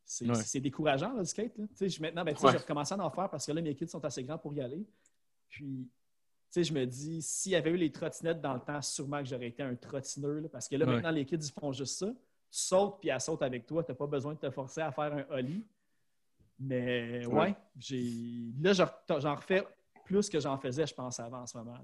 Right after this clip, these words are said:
Speaker 1: Vu
Speaker 2: Ah
Speaker 1: que
Speaker 2: ouais ?
Speaker 1: c'est comme l'activité familiale que je vais faire avec mes kids tout le temps, puis, euh, tout le
Speaker 2: Est-ce qu'il y a
Speaker 1: monde a
Speaker 2: pas de
Speaker 1: du
Speaker 2: fun
Speaker 1: fun,
Speaker 2: coupe de
Speaker 1: là,
Speaker 2: passe ?
Speaker 1: fait que,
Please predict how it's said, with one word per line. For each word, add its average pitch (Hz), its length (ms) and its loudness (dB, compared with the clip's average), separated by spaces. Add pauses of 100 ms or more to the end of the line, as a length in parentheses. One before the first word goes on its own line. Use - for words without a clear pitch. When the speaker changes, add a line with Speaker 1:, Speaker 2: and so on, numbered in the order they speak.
(200)
Speaker 1:
Vu 120 140 -8
Speaker 2:
Ah - 20 4
Speaker 1:
que 107 60 6
Speaker 2:
ouais ? 123 100 6
Speaker 1:
c'est 202 60 4
comme 131 200 2
l'activité 127 520 -2
familiale 135 540 0
que 135 100 -6
je 127 80 -4
vais - 60 -6
faire 143 120 -4
avec 139 140 -2
mes 120 140 -8
kids 143 200 -6
tout 135 120 -10
le 120 60 -8
temps, 139 280 -8
puis, 120 160 -8
euh, 120 40 -14 (680)
tout 165 80 -2
le 151 60 2
Speaker 2:
Est-ce - 0 -
qu'il 143 40 2
y - 20 6
a - 20 6
Speaker 1:
monde 151 80 6
a - 20 8
Speaker 2:
pas - 0 -
de 135 40 8
Speaker 1:
du 131 60 0
Speaker 2:
fun 120 120 4
Speaker 1:
fun, 139 120 4
Speaker 2:
coupe 120 80 0
de 113 80 4
Speaker 1:
là, 104 60 2
Speaker 2:
passe ? 160 240 0
Speaker 1:
fait - 60 -18
que, - 60 -20